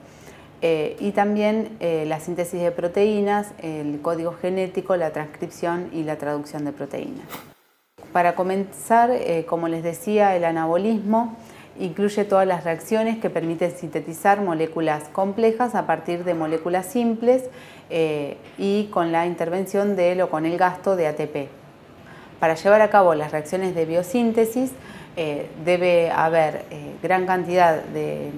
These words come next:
sustratos, es decir, de las moléculas simples, así como A T P. Eh,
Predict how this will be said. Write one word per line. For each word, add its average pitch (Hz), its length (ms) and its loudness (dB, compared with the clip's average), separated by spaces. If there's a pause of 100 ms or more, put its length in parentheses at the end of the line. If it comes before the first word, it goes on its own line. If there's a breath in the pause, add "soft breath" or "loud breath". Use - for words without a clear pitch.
(180)
sustratos, 226 840 4 (340)
es 151 140 -8
decir, 160 280 -4
de 151 80 -4
las 147 120 -8
moléculas 160 500 0
simples, 233 520 0 (420 loud breath)
así 170 280 -4
como 196 500 2
A 165 100 -2
T 151 160 -2
P. 143 240 -6 (1040 loud breath)
Eh, 156 600 0